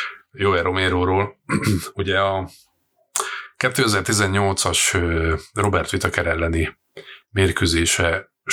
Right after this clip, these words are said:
előtt vagy után volt neki egy, ö, komolyabb sérülése, után nyilván Romero-nak, amikor is itt a,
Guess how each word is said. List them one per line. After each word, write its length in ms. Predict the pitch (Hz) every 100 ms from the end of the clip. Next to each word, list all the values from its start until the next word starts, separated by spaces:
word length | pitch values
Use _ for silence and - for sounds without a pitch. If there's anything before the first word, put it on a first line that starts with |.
| -
előtt 340 | - 113 131 -
vagy 140 | 92
után 340 | 98 - 87 85
volt 300 | 87 90 -
neki 300 | 87 90 85
egy, 220 | 80 85
ö, 200 | 82 85
komolyabb 360 | - 95 85
sérülése, 680 | 80 101 85 78 78 76 98
után 300 | 101 - 80
nyilván 420 | 82 82 80 76 - - - - -
Romero-nak, 580 | - 95 90 87 85 87
amikor 280 | 87 85 87
is 120 | 87
itt 180 | 92 -
a, 280 | 87 85